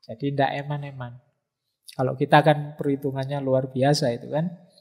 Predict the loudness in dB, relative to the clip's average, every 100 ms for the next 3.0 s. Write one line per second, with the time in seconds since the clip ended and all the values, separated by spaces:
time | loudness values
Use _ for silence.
0 | _ _ _ _ _ -14 -10 -6 -6 -8
1 | -10 -6 -4 -2 -2 -2 -4 -4 -4 -4
2 | -4 -2 -2 -2 0 0 0 -4 -12 _